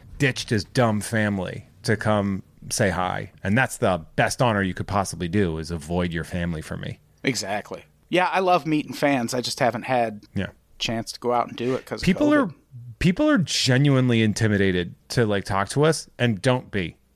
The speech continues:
Speaker 2: Yeah, well, the thing, if you come to this show, the thing that will be different about me, at least, is it's not a stand-up show. When I do stand-up, for one thing, when I was on the Portugal the Man tour, a fan came out,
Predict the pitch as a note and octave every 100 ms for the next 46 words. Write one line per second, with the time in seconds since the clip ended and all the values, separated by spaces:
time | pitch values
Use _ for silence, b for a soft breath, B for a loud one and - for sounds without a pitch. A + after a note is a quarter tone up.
0 | _ - G#3 G3 G#3 A#3 G#3 - - B3
1 | C4 B3+ A#3 _ - F#3 - - A#3 C4+
2 | B3+ F#3+ E3+ - F#3+ D#3+ D3 C3+ C3 -
3 | _ _ - D#3+ - G3+ G#3+ G3 - F3
4 | D#3+ D#3+ C#3+ C#3 C#3 - C#3 C3 - C3
5 | A#2+ B2 A2+ C3 D#3 D3+ B2 - B2 A#2+
6 | A2+ - - D3 D3 C#3 C3 D3 F#3+ -
7 | D#3+ - - - - D3+ B2+ A#2 G#2+ -
8 | - - G2 - _ - D3+ F#3+ A#3 G#3
9 | - - D#3+ D#3+ D3+ C#3 - F3 C4 C#4
10 | G3 C#3+ A#2+ B2 - E3+ F#3 A3 A#3+ F#3+
11 | - F3 D3+ D#3+ C3+ B2 B2 B2+ B2+ C3
12 | A2 G#2 F#2 - C#3 B2+ - _ _ -
13 | - F3+ E3 E3 F3+ D#3 D3 C3 B2+